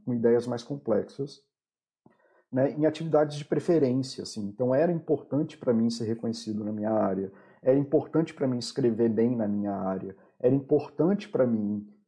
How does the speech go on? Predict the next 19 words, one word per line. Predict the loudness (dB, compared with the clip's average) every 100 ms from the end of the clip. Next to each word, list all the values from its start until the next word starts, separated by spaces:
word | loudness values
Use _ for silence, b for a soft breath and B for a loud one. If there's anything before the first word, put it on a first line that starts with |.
| _
é, | 0 4 4 2
conseguir | -2 -4 -4 -6 -4 -2
falar | 2 4 4
de | 2
vários | -2 -2 -2 -4
temas, | -2 0 0 -2
porque | -6 -2
eu | 0
já | 0
queria | -2 -2 0 0
trabalhar | 0 2 2 0
com | -4
temas | -2 -2 -4
complexos, | -10 -6 0 2 0 -4 -8 -8
então | -8 -4 -4
são | -6 -6
temas | 0 0 0
muito | -2 -4
específicos, | -8 -8 -6 -8 -8 -16 -18